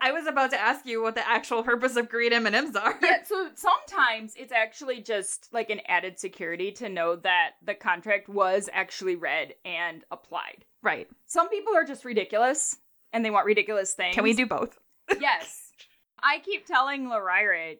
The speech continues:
Speaker 2: that we're going to make a writer of ridiculous demands.
Speaker 1: Oh, good.
Speaker 2: But we need help figuring out what these ridiculous demands should be.
Speaker 1: <laughs>
Speaker 2: So if you have any ideas,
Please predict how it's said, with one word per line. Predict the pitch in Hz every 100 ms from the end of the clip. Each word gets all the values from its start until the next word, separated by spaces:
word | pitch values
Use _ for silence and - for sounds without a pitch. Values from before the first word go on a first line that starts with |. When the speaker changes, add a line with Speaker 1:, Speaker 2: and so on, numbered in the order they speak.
| -
Speaker 2:
that | 185 180 -
we're | 185 208
going | 208 226 233 226
to | -
make | 214 196 175 165 170 _
a | 214 214
writer | 196 185 196 208
of | 190 202
ridiculous | 196 190 - 180 156 151
demands. | - - - - - 208 214
Speaker 1:
Oh, | 208
good. | 208 - 285 277 -
Speaker 2:
But | 247 220 -
we | 262 277
need | 285 359 339
help | 233 220 202 214 285 - _ _ _ _
figuring | 277 247 277 277 277 254
out | 185 175 208 262 - _ _
what | 226 208 202
these | 233 220
ridiculous | 220 220 190 180 208 208 220 -
demands | 254 233 180 180 180 -
should | - 175 143 _
be. | 170 151 202 370 415 _ _ 233
Speaker 1:
<laughs> | - 269 - -
Speaker 2:
So | - 269
if | 269 311 381
you | 508 453
have | 381 320 403
any | 392 320
ideas, | 240 233 214 185 254 185 165 190 -